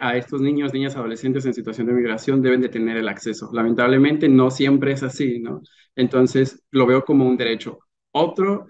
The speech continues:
es que es una herramienta indispensable, ¿no? Eh, la lectura, el saber leer un, un pequeño cartel o, o, o un texto, ¿no? Eh, documentos, etcétera.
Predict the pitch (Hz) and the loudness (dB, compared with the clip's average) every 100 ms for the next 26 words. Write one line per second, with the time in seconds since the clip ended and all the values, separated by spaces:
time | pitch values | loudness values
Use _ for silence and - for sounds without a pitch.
0 | _ _ _ 143 139 - 160 180 180 143 | _ _ _ -4 0 0 4 6 6 6
1 | 127 147 160 180 170 123 117 117 107 98 | 6 6 2 0 -2 -4 -6 -4 -6 -4
2 | 110 151 - _ _ 123 123 123 120 120 | -6 -8 -14 _ _ 0 2 2 0 -2
3 | 120 - 127 120 110 _ 143 131 110 117 | -4 -2 -2 -2 -4 _ 0 0 -2 -6
4 | 123 120 123 131 127 139 151 - 139 151 | -6 -4 -4 -2 -2 -2 -4 -4 -4 -4
5 | 151 143 156 156 160 160 131 110 156 160 | -6 -6 -6 0 2 2 -2 -6 -4 -2
6 | 160 135 123 120 113 120 117 117 113 117 | 0 -2 -4 -6 -8 -8 -6 -6 -4 0
7 | 127 127 139 147 147 - 123 127 135 - | 0 0 -2 -2 -6 -6 -4 -2 -4 -10
8 | _ _ 123 120 135 143 - 117 123 135 | _ _ -4 -4 -2 -2 -2 -2 -2 -2
9 | 123 113 - 120 113 - | -4 -10 -12 -8 -8 -10